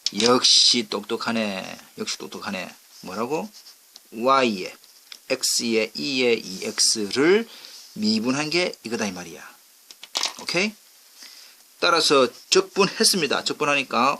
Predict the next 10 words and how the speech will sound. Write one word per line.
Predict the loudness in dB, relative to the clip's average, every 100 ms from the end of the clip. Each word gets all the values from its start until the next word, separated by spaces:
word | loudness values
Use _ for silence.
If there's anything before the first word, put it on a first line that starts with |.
| -4
Y에, | 0 2 2 0 -4 -6 -14 -20 -14 -4
X에 | -2 0 -2 2 2 0
이에 | -6 -2 0 0 -4
이 | -6 -6
엑스는 | -2 0 0 0 -2 -2
적분 | -2 -4 -6 -20 _ -10 -2 0 2 0 -2
이 |
말이지요. | -2 -2 -2 -2 2 2 0 -10 -20 _ _ _ -20 -20 _ _ _ -20 -20 -20 _ -20 _ _ _ _ _ -20 -20 _ -20 -20 -20 -20 -20 _ -20 _ -20 -20 -20 -10
와우, | 4 6 6 4 -2 -10 _
빠르네. | -2 0 0 -2